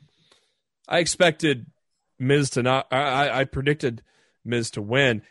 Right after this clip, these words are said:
and I expected it to not be clean. But, yeah. Tucky turning on Otis. And then, mysteriously, Tucky is on SmackDown roster now, Matt.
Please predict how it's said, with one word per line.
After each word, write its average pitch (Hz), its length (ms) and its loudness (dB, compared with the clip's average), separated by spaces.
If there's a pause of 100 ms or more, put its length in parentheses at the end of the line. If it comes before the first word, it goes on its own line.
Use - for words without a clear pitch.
(120)
and 113 160 -6
I 113 80 0
expected 123 560 -4
it - 180 -6
to 117 140 -6
not 113 260 -6
be 104 480 -6
clean. 131 500 2 (2250)
But, 110 400 2
yeah. 123 420 4 (1700)
Tucky 139 400 -2
turning 143 440 -2
on 123 140 0
Otis. 120 480 -2 (720)
And 165 240 2
then, 165 300 4
mysteriously, 165 840 2
Tucky 165 500 0
is 135 160 -6
on 135 220 -4
SmackDown 135 760 -4
roster 113 420 -6
now, 104 180 -12
Matt. 113 300 -6